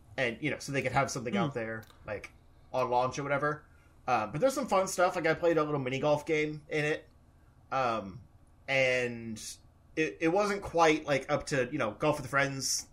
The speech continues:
Speaker 1: style, but it is something that you can do multiplayer and is free. So I could see something like that being a big, like, party deal. Um,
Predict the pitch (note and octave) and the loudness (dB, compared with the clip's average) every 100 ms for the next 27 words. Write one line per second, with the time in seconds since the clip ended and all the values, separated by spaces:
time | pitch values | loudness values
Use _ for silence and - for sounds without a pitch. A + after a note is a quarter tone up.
0 | - - - C3+ A#2+ A#2 A#2+ B2+ B2+ A#2+ | -20 -8 2 4 6 4 2 2 2 2
1 | C3 C3 D#3+ D#3 D#3+ D#3+ C#3+ C#3+ C#3+ C#3+ | 0 2 2 2 0 -2 -2 -2 -2 0
2 | C#3 D#3 D#3 B2+ B2 B2+ B2+ A#2+ - D#3 | 0 0 0 6 6 6 0 -6 -2 0
3 | E3 A#2 B2 - - - - C#3 B2+ B2 | 0 0 -8 -18 -20 -20 -10 -2 -2 -2
4 | - C3 C3 A2+ A#2+ B2+ B2 A#2+ A#2 A#2+ | -4 -4 -6 -8 -2 -2 -2 -6 -6 -6
5 | A2 C3 - - C3+ B2+ A2 A2 G#2+ A2+ | -8 -10 -10 -4 -4 -4 -6 -4 -4 -8
6 | - - - - - - - C3 A2 G2+ | -18 -20 -20 -20 -20 -16 -2 0 0 -2
7 | G2 | -8